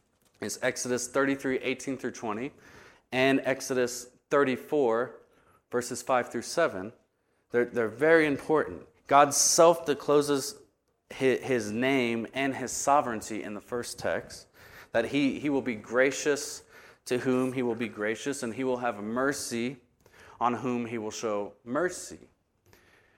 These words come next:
In the second instance, we see God's self-disclosed character.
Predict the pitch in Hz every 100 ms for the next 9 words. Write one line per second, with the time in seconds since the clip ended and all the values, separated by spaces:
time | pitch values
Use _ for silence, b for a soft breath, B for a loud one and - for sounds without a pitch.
0 | b 127 131 - 190 208 196 - 117 -
1 | 127 123 131 120 127 120 123 123 - 135
2 | 123 - 123 147 - 123 117 117 - -
3 | - 170 190 135 - - 67